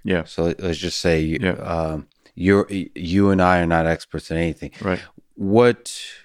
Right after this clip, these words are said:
Speaker 2: as a historian, were you studying at the time and thinking about? So, uh, is it,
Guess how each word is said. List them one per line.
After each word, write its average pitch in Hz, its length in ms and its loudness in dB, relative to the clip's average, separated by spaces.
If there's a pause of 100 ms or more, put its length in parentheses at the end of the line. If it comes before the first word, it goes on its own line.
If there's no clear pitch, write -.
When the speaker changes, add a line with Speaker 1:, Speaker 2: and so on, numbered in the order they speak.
(140)
Speaker 2:
as 90 160 -4
a 90 60 0
historian, 90 580 4
were 85 80 4
you 78 180 -2
studying 82 480 0
at 76 120 -2
the - 80 -6
time 78 300 0
and 76 120 -4
thinking 78 360 -2
about? 73 360 0
So, 78 160 -2 (840)
uh, 82 300 2 (400)
is 98 180 -4
it, 85 260 -2